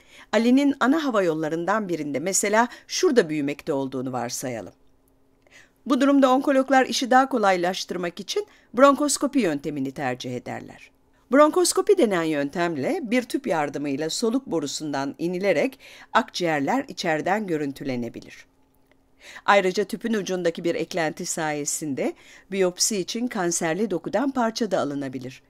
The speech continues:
Hücre örnekleri hangi yöntemle alınırsa alınsın, numuneler laboratuvara gönderilir ve hücrelerin kanserli olup olmadığı belirlenir.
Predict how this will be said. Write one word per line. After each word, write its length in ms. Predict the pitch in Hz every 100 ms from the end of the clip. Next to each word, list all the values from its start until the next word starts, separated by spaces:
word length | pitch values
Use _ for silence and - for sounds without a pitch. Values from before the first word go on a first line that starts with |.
| _ _ _
Hücre 260 | 330 277 370
örnekleri 520 | 330 320 320 294 294
hangi 320 | 302 440 415
yöntemle 560 | 294 185 180 175 156 127
alınırsa 520 | 139 135 123 - 147
alınsın, 500 | 120 127 127 - 359 - _ -
numuneler 720 | 190 175 165 139 170 311 - _ 220
laboratuvara 580 | 202 196 190 175 160
gönderilir 680 | 143 127 123 127 123 208 311 - - - 190
ve 140 | 165
hücrelerin 520 | 175 170 160 147 143
kanserli 520 | 185 156 - 170 170
olup 260 | 143 185 -
olmadığı 500 | 208 151 135 190 196
belirlenir. 640 | 131 123 123 95 - -